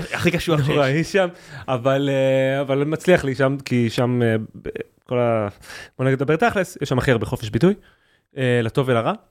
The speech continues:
Speaker 1: ת-, למה, הגבילו אותך אי פעם בטיקטוק?
Speaker 2: כן, בוודאי.
Speaker 1: איך זה קורה?
Speaker 2: מה זה, חוסמים לי סרטונים כל הזמן.
Speaker 1: מה?
Speaker 2: כל הזמן.
Speaker 1: ספר.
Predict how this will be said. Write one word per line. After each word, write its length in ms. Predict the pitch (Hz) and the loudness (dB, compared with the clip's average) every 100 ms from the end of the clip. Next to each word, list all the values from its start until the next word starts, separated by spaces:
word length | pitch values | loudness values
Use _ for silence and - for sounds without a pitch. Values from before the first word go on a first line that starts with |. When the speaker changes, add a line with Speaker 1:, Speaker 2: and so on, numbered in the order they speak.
| _ | _
Speaker 1:
ת-, 60 | - - - | -10 -10 -6
למה, 160 | 117 127 | 0 0
הגבילו 320 | 104 127 139 | 0 0 0
אותך 140 | 151 | 0
אי 80 | 131 | 0
פעם 160 | 147 127 | 2 0
בטיקטוק? 460 | 98 147 330 - - _ _ _ _ _ _ - | 0 0 0 -2 -10 _ _ _ _ _ _ -4
Speaker 2:
כן, 140 | 220 | 0
בוודאי. 460 | 196 120 233 196 90 - - | 2 2 2 2 -2 -6 -6
Speaker 1:
איך 120 | 139 | -2
זה 80 | 160 | 0
קורה? 200 | 123 135 | -2 -4
Speaker 2:
מה 120 | 196 311 | 0 2
זה, 60 | 294 | 0
חוסמים 300 | - - 208 | 0 0 0
לי 60 | |
סרטונים 360 | 226 254 285 277 | 0 -2 0 0
כל 120 | - | 0
הזמן. 300 | 349 170 95 101 - - | 0 2 0 -4 -10 -2
Speaker 1:
מה? 140 | 123 131 _ | -2 -2 _
Speaker 2:
כל 200 | - 330 | 0 2
הזמן. 420 | 392 285 175 107 98 | 2 0 2 0 -2
Speaker 1:
ספר. 260 | 120 131 | -4 -2